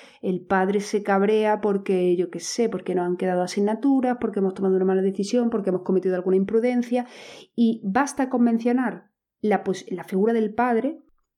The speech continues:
para llamar al orden y para ejercer esa autoridad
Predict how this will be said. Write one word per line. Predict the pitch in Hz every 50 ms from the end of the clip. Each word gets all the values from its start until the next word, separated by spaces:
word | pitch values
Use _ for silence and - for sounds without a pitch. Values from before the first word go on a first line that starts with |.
| _ _
para | - 202 190 185
llamar | 175 170 165 185 185 202
al | 208 196 208
orden | 226 233 226 226 - - 196 214 226 226 233 - _ _ _ _ _ _ _ _ _ - - - _ _ _ _ _ _
y | - 233 220 - -
para | 202 180 185 190 196 196 _ _
ejercer | - 196 - - 202 190 196 - 208 196 202 196 - _
esa | - 196 196 208
autoridad | 185 180 185 175 170 175 175 180 180 180 -